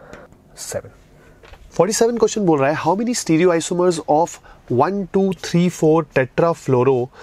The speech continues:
one three butadiene are non-polar। तो देखिए बेटा, वन टू थ्री फ़ोर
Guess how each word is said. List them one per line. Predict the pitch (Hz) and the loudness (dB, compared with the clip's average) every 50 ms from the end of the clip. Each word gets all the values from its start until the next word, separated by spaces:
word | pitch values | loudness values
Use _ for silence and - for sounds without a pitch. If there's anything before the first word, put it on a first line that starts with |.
| - - - - - | -20 -20 -20 -8 -2
one | 113 127 151 | 0 0 0
three | 170 156 - 185 190 175 | 0 -2 -2 -2 0 2
butadiene | 139 139 127 120 147 143 127 117 104 117 123 139 151 | 2 0 2 2 0 0 0 0 0 0 -2 -2 -4
are | 165 - - 131 135 131 | -6 -4 -2 -2 -2 0
non-polar। | 127 113 104 113 120 113 - 107 90 85 82 - - _ - _ - - - - - - - - - - - | -2 -2 -2 -2 -2 -2 -4 -4 -4 -4 -6 -10 -12 _ -20 _ -20 -20 -18 -16 -16 -16 -16 -18 -18 -4 0
तो | 190 | 0
देखिए | 180 175 160 185 | 2 2 4 2
बेटा, | 175 170 180 180 - - - - - - - - - - - | 2 2 0 -2 -4 -10 -18 -20 -20 -20 -20 -20 -20 -8 -2
वन | 143 113 120 135 160 180 190 180 170 - - | 0 2 2 2 0 -2 -4 -6 -6 0 2
टू | 156 156 165 170 175 180 170 - - - | 2 4 4 4 2 0 -2 -4 -10 -10
थ्री | - - 151 151 160 165 165 | -4 -2 -2 0 0 0 -2
फ़ोर | - - - - - 127 117 104 107 113 | -4 -6 -8 -2 0 2 4 4 2 2